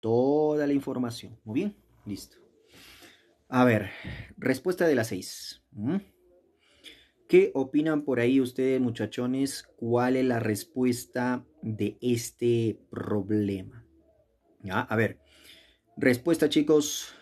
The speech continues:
Respuesta, respuesta. No, tiene su precio, chicos. La academia tiene su precio. Obviamente en la academia vamos a trabajar,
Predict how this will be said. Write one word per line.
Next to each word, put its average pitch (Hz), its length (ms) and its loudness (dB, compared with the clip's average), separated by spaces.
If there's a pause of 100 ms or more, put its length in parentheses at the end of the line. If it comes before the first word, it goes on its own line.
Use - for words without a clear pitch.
(120)
Respuesta, 120 680 -4
respuesta. 117 880 -4 (100)
No, 117 440 -2
tiene 131 320 2
su 117 180 -4
precio, 123 320 0
chicos. 120 360 -2
La 135 100 2
academia 113 560 -2
tiene 107 220 -4
su - 180 -10
precio. 160 440 -2 (520)
Obviamente 190 400 2
en 196 40 0
la 180 80 -2
academia 139 440 0
vamos 135 280 -2
a 131 100 -6
trabajar, 117 600 -4